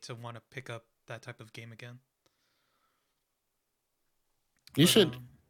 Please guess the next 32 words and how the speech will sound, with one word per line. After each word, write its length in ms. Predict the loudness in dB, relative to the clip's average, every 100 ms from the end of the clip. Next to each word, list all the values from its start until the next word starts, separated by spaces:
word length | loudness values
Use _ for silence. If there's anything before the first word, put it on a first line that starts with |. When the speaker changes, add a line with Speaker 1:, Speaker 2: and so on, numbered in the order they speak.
| _ _ _ -20 -20 -20 -20 -20 -20 -14 4
Speaker 2:
eventually, 420 | 6 8 8 10
if 140 | 10 8
it's 120 | 6
on 120 | 6
Super 240 | 6 4 4
Sale, 240 | 6 4
you 120 | 4
should 140 | 0 0
try 240 | 2 2
it, 140 | 0
because 560 | -4 -4 -2 0 0 0
I, 220 | 2 2 0 -6 2
I 80 | 4
don't, 160 | 4 0 0
I 40 | 2
haven't 140 | 4
played 120 | 2
Super 160 | 4 2
Meat 140 | 2
Boy, 240 | 4 2 4
but, 240 | 4 2
uh, 200 | -2 -4 -4 -6
Celeste 680 | 0 2 6 6 6 0 -6 _ 0
manages 460 | 4 6 4 4 2
to 120 | 2
make 320 | 4 4 2
the 80 | 0
narrative 580 | 2 4 4 4 0 -4 -14 -20 _ -2
tied 180 | 2 2
to 80 |
the 80 | 2
gameplay 680 | 2 2 2 0 0 2 -2